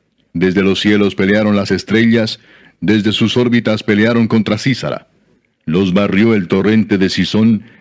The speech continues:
el antiguo torrente, el torrente de Sisón. Marcha, oh alma mía, con poder.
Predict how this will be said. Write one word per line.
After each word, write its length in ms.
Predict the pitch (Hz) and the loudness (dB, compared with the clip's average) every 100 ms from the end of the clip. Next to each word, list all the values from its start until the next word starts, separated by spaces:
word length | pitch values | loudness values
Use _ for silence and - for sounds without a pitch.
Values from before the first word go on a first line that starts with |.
| _ | _
el 160 | 95 104 | -2 0
antiguo 440 | 110 135 127 117 | 2 2 2 0
torrente, 720 | 101 98 120 123 110 107 95 | 0 0 2 0 0 -2 -2
el 120 | 95 92 | -2 0
torrente 460 | 107 120 131 117 | 0 2 0 0
de 100 | 107 | -2
Sisón. 520 | - 104 101 76 73 - _ _ _ _ _ _ _ | -2 -2 0 -2 -4 -12 _ _ _ _ _ _ _
Marcha, 480 | 180 117 - - 69 | 0 0 -2 -4 -2
oh 220 | 85 95 | 0 0
alma 260 | 101 92 90 | 0 0 2
mía, 360 | 110 110 95 | 2 2 0
con 200 | 98 104 | 0 0
poder. 460 | 85 98 107 92 - | 0 0 0 -2 -8